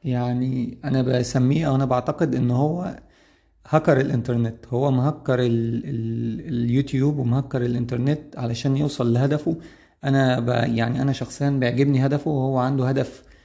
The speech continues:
قوي جدا، وهنتكلم عنه في الحلقات اللي جاية، وأنت ه-، هت-، هتعجب بمستر بيست، هيعجبك. تاني سبب هو إن كابي ليم is a curator. يعني إيه؟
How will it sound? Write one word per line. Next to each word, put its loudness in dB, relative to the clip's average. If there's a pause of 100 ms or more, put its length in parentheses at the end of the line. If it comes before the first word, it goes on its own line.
(300)
قوي 4
جدا، 2
وهنتكلم 0
عنه -2
في -8
الحلقات -2
اللي 2
جاية، 4
وأنت 0
ه-، -4
هت-، -2
هتعجب 2
بمستر 0
بيست، -8
هيعجبك. -6 (960)
تاني 6
سبب 2 (580)
هو 4
إن 2
كابي 0
ليم -2 (300)
is 0
a 0 (320)
curator. 2
يعني 0
إيه؟ -6